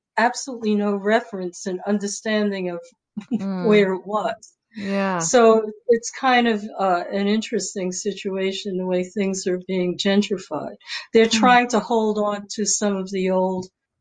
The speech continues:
Speaker 1: the old history without any understanding of what the history was.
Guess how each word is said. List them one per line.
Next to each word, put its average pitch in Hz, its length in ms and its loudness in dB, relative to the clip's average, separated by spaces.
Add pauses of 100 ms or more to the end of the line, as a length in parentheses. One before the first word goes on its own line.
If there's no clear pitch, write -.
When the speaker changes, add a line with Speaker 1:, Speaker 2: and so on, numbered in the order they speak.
Speaker 1:
the 214 200 6
old 202 280 6
history 226 640 0
without 202 520 2 (360)
any 240 300 2
understanding 190 720 -4
of 185 120 -8
what 185 200 -8
the 202 60 -8
history 185 580 -8
was. 180 500 -8